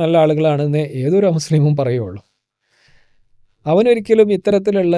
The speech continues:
ഇനിയിപ്പോൾ മുസ്ലിങ്ങളെ പറ്റി കുറേ നുണ പറഞ്ഞത് കൊണ്ട് മാത്രം അവരെ മോശക്കാരാണ് എന്ന് വിശ്വസിക്കാൻ പോകുന്നില്ല. കാരണം അവൻ്റെ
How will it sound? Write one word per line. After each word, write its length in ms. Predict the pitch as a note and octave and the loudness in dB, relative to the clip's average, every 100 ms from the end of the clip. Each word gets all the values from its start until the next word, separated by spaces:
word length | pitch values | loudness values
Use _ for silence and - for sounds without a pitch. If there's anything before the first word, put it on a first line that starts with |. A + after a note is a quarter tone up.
| E3 | -2
ഇനിയിപ്പോൾ 360 | D#3 D#3 D#3+ D#3 | -4 -6 -6 -6
മുസ്ലിങ്ങളെ 400 | C#3+ D3+ D3+ D#3 D#3 | -4 -4 -2 -4 -6
പറ്റി 260 | D3 D3+ C3 - | -6 -8 -8 -12
കുറേ 160 | - C#3 D3 | -6 -4 -4
നുണ 140 | C3+ D3+ D#3 | -2 -2 -2
പറഞ്ഞത് 320 | D3 C#3+ C#3 | -4 -4 -6
കൊണ്ട് 180 | C#3 C3 C3 | -6 -8 -8
മാത്രം 360 | A#2+ - C#3 C#3 _ _ _ - | -10 -8 -8 -10 _ _ _ -10
അവരെ 220 | B2+ C3 B2+ | -6 -6 -6
മോശക്കാരാണ് 640 | A#2+ B2+ C#3 B2+ A#2+ A#2+ B2+ | -8 -10 -8 -8 -8 -10 -10
എന്ന് 120 | A#2+ B2 | -10 -10
വിശ്വസിക്കാൻ 420 | - B2+ - C3+ B2+ | -10 -10 -10 -10 -8
പോകുന്നില്ല. 360 | B2 C3 A2+ C3+ | -10 -8 -10 -12
കാരണം 280 | A2+ G#2 D3 E3+ | -12 -10 -10 -8
അവൻ്റെ 220 | F3 F#3+ | -6 -4